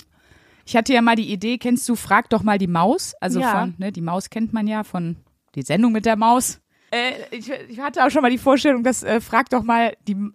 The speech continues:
Speaker 1: Maus, dass das, dass ich auch das als Format mache, aber als Parodie und das heißt Frag doch mal die Faust.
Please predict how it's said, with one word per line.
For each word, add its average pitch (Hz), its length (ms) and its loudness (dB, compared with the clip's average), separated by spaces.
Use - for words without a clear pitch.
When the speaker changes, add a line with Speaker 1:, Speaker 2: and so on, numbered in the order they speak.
Speaker 1:
Maus, 196 500 2
dass 214 120 -4
das, 226 200 -4
dass 214 140 -4
ich - 220 -10
auch - 140 2
das 254 180 -4
als 233 200 -4
Format 208 400 2
mache, 226 140 -8
aber 196 120 0
als 196 140 -2
Parodie 214 420 2
und 247 60 0
das 247 140 -2
heißt 240 180 -2
Frag 240 240 0
doch 247 140 -4
mal 220 140 0
die 208 100 -2
Faust. - 580 0